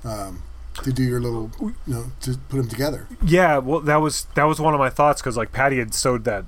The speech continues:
Speaker 2: guitar bag for me, and I was thinking about going to Patty
Speaker 1: Right.
Speaker 2: and, and doing something with her if I could find some local stuff. But then it, it started because I know a guy that has a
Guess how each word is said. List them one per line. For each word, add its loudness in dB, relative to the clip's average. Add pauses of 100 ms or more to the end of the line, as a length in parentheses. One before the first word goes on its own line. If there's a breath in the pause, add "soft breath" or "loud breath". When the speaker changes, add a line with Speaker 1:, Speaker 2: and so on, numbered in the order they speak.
(140)
Speaker 2:
guitar 0
bag -2
for -6
me, -8
and -4
I 0
was -4
thinking -2
about 2
going -2
to -4
Patty -2
Speaker 1:
Right. -2
Speaker 2:
and, -6
and -6
doing -4
something -4
with -8
her -4
if -4
I 0
could -6
find 0
some -8
local -2
stuff. -2 (420 loud breath)
But 0
then 4
it, 0
it 2
started 4
because 0
I 4
know 4
a 2
guy 2
that -4
has 0
a -2